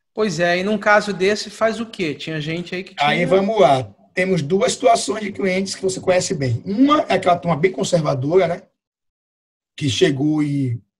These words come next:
Speaker 2: pô, entrou com a ação, conseguiu eliminar, sentença, acórdão e não aproveitou. Tá lá,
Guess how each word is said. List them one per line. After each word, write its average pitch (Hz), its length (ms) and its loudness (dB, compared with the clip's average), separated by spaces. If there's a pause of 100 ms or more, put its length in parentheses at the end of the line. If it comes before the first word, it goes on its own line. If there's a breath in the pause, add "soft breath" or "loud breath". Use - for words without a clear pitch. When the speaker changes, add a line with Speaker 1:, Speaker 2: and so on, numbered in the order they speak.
(140)
Speaker 2:
pô, 139 180 0
entrou 139 260 2
com 196 60 -2
a 208 60 4
ação, 175 680 2
conseguiu 160 400 -8
eliminar, 175 600 2 (180 soft breath)
sentença, 175 1080 0 (720)
acórdão 175 880 6
e 175 80 -6
não 175 140 2
aproveitou. 151 800 4 (1000)
Tá 151 140 2
lá, 147 260 2